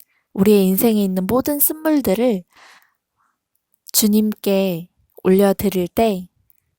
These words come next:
우리 주님은 쓴물을 가진 사람을 기꺼이 끌어안으시고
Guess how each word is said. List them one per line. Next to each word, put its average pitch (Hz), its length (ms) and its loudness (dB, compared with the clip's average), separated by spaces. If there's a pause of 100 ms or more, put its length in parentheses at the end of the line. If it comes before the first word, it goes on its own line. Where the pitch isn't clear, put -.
(520)
우리 202 200 4
주님은 196 480 0
쓴물을 311 460 0
가진 208 320 -6
사람을 240 480 -2
기꺼이 185 480 -2
끌어안으시고 190 1120 -2